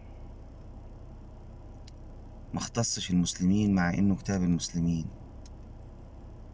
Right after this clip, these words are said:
بس عشان هو ملك الملوك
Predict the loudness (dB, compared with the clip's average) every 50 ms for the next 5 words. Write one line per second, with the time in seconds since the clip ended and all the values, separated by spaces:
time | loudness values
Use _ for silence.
0 | -14 -14 -14 -12 -12 -12 -12 -12 -10 -10 -10 -10 -10 -10 -10 -10 -8 -4 -2 -2
1 | -2 0 0 2 4 4 6 6 6 6 8 6 6 6 4 4 6 8 8 8
2 | 8 6 4 2 0 -4 -10 -12 -12